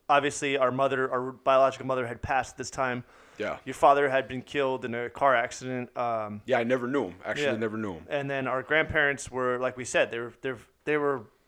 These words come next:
Speaker 1: so the greatest people we know, but in a lot of ways, they were very faulted. Um, our grandmother was very, uh, nurturing, and which was gangster 'cause she stood by us whenever we'd fuck up and stuff like that. But also, um,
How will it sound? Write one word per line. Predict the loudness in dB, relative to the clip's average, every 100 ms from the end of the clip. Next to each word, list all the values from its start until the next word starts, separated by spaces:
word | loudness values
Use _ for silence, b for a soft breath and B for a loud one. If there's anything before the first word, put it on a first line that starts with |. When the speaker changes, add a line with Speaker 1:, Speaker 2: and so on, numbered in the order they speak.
| _ _ -20 _ -6
Speaker 1:
so | 0
the | 0 6
greatest | 6 6
people | 0 -2 -2
we | 2
know, | 4 4 2 6
but | 6 6
in | 4
a |
lot | 6 6
of | 6
ways, | 2 2
they | -2
were |
very | 0 -2
faulted. | 0 0 0 -2 -12 -18 b b b 0
Um, | 4 4 2 -2 -16 _
our | -2
grandmother | 0 2 2 2 0
was | -2 -4
very, | 0 0 0 0
uh, | 0 -2 -8 _
nurturing, | -2 2 2 2 0 2
and | -2 -6 -14 _ _ _
which | -8 -8
was | -4
gangster | -2 -2 -4
'cause | -10
she | -10 -10
stood | -6 -2
by | 0 2
us | 0 -4
whenever | -10 -8
we'd | -10 -4
fuck | -4 0
up | -2 -2
and |
stuff | -10 -10
like | -10
that. | -6 -6 -8 B B B _
But | 4
also, | 6 6 4 0 0
um, | 0 2 2 -2 -6